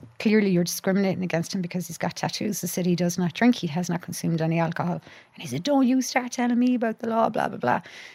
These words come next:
So then my <laughs> sister was like, "Just leave it." So then about fifteen minutes later, my sister came <laughs> back. I was still arguing with my man. She said, "Like, I'm down here having a drink and you're up here <laughs> fighting with this fella. Who's not,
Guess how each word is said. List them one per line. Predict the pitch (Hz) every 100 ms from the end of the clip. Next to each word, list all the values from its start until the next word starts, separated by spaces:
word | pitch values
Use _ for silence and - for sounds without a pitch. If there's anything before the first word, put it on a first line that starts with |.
| -
So | -
then | 170 196 190
my | 208
<laughs> | 170
sister | 214 175 214
was | 196 175
like, | 185
"Just | - 180
leave | 220 220
it." | 180 170 - - -
So | - -
then | 226
about | 233 220
fifteen | - 269 - 247
minutes | 202 185 214
later, | 208 208 175 - - _ _ _ _ _ _ _ _ -
my | -
sister | 175 214 -
came | - 214
<laughs> | 226
back. | 269 277
I | 226
was | 214
still | - 233
arguing | 196 196 180
with | -
my | 208
man. | 202
She |
said, | - 185
"Like, | 233 226 - -
I'm | - 294 311
down | 269 240
here | 226 254 262
having | 208
a | 190
drink | 254 233 175
and | 202
you're | 254
up | 262 262
here | 302
<laughs> | 294 -
fighting | 269 - -
with | 247
this | 330
fella. | - 233 262
Who's | 277
not, | -